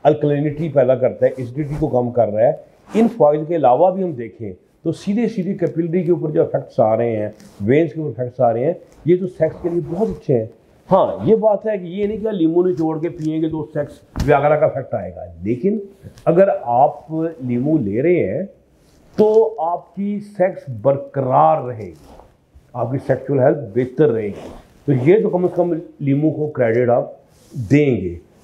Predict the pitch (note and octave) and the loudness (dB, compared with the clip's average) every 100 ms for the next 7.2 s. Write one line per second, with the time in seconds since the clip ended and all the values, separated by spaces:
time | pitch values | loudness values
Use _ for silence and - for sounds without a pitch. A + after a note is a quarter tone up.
0 | _ - F3 F3 D#3 G3 E3+ F3 F3 F3 | _ 2 4 4 2 2 4 2 2 -2
1 | F3 D#3+ C#3+ D#3 D#3+ D#3+ - C#3 C3+ - | -6 -4 -4 0 0 -2 -2 -4 -4 -4
2 | C3+ C#3 C3 B2 B2+ D3+ D3 C#3 C3 - | -2 -2 -4 -4 0 0 0 -2 -2 -6
3 | - _ _ - - G2+ B2 C3+ D3 C3+ | -18 _ _ -20 -6 -4 -2 0 2 4
4 | B2+ B2+ C#3 B2+ A#2+ C3+ B2 A#2+ G#2+ A#2 | 2 2 0 -2 -4 -4 -2 -2 -2 -6
5 | - _ _ _ A2 G#2+ D3 D3+ C#3 B2+ | -8 _ _ _ 0 2 4 2 0 0
6 | - - _ _ _ _ C#3 C#3 C3 B2+ | -6 -18 _ _ _ _ 4 4 4 2
7 | B2 B2+ | 2 -2